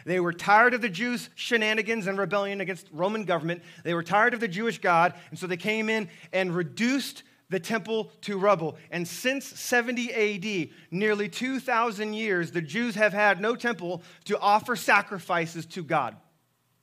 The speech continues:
There are no Jewish priests because there is no Jewish temple. And so in this view, if this really is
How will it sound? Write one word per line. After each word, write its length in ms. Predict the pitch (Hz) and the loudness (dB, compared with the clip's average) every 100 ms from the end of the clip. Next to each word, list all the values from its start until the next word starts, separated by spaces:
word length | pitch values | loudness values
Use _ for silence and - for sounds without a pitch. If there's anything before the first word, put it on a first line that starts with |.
| _ _ _ _ _ _ _ _ - | _ _ _ _ _ _ _ _ 0
There 280 | 208 220 | 4 4
are 260 | 220 240 254 | 6 8 8
no 240 | 247 240 | 6 2
Jewish 540 | 202 151 240 233 226 - | 0 -4 -2 -2 -4 -6
priests 840 | - 269 220 - - - - - _ _ _ _ _ _ _ _ _ _ _ _ _ _ | -8 -4 -4 -6 -12 -12 -12 -14 _ _ _ _ _ _ _ _ _ _ _ _ _ _
because 320 | 180 175 170 | -8 -4 -2
there 140 | 185 185 | 0 0
is 120 | 180 | 0
no 140 | 185 | -2
Jewish 320 | 151 170 160 - | -4 -6 -8 -10
temple. 300 | 156 117 98 _ _ _ _ _ _ _ _ _ _ | -12 -12 -20 _ _ _ _ _ _ _ _ _ _
And 120 | 143 - | -14 -6
so 180 | 175 | -4
in 220 | 160 170 165 | -2 -2 -2
this 180 | 185 | -2
view, 280 | 165 151 139 | -4 -8 -6
if 100 | 131 | -6
this 180 | 147 135 | -8 -6
really 260 | 165 151 151 | -6 -4 -4
is 220 | 143 | -6